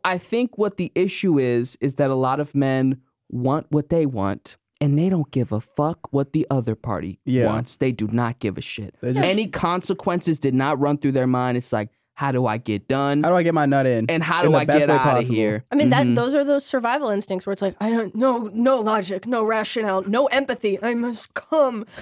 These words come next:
Speaker 3: But at the <laughs> same time,
Speaker 2: I must
Speaker 3: but at the same
Speaker 2: come.
Speaker 3: time, I think it's valid to have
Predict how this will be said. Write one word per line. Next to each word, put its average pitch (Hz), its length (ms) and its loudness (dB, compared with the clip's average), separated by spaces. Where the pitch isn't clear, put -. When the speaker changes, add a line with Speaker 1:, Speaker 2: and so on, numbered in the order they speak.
Speaker 3:
But 320 80 4
at 370 100 -2
the 381 60 0
<laughs> - 160 -4
same 427 60 -4
time, - 240 0
Speaker 2:
I 143 80 2
must 147 520 2
Speaker 3:
but 330 100 0
at 349 120 -4
the - 80 -6
same 427 300 0
Speaker 2:
come. 349 120 0
Speaker 3:
time, 277 160 -2
I 302 100 0
think 440 160 -4
it's 392 140 -4
valid 208 380 0
to 220 100 -2
have 185 340 -4